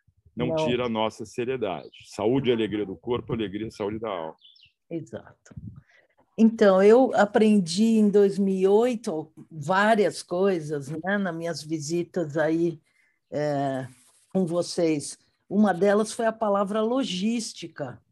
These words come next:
Speaker 2: que como eu, a, eu nunca trabalhei pra empresa, eu não sabia dessa palavra logística, eu aprendi com você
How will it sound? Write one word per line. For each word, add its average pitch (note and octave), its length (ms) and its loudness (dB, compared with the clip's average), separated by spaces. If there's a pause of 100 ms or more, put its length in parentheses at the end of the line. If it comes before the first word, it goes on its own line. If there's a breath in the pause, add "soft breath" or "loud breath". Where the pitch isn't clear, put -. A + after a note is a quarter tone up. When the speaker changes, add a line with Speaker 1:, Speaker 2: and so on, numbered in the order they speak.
Speaker 2:
que D#3 140 -10
como F#3+ 400 6
eu, F3 160 6 (260)
a, D3 200 2 (120)
eu D3+ 320 -4
nunca F#3+ 360 2
trabalhei D#3 920 0
pra D#3+ 140 -2
empresa, F#3 680 2
eu F3 120 0
não A3 100 2
sabia G#3 540 -2
dessa C#3+ 280 -8
palavra D3+ 380 -4
logística, F3 720 -4
eu A3+ 80 2
aprendi G#3+ 520 4
com G3+ 200 2
você G3+ 640 0